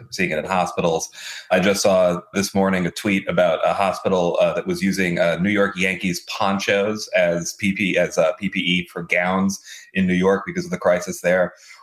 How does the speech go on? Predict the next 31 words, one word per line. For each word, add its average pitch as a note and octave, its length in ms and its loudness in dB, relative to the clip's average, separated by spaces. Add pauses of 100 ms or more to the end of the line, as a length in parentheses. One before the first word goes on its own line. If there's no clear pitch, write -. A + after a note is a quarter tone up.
What C#3 260 2
are C#3+ 100 2
you B2+ 140 0
seeing? B2 240 -2
What's B2 180 2
the F#3+ 80 -6
status G#2 600 0
right G2+ 220 2
now F#2+ 420 2 (100)
of, F2+ 300 2
you G#2+ 80 -6
know, F2+ 100 0
your F2+ 180 -2
levels G2+ 280 2
of F2+ 80 -6
P G2+ 160 -4
P F#2+ 220 0
E? F#2 60 0
What G2+ 200 2
are G#2 180 0
the F2+ 440 2
ways G2+ 260 2
that F2+ 80 -12
you're F2+ 100 -2
trying F#2+ 220 -2
to F2 80 -4
get E2+ 100 -2
around F2 360 0
the F2+ 80 -4
shortages, F2 640 -2
and E2 120 -4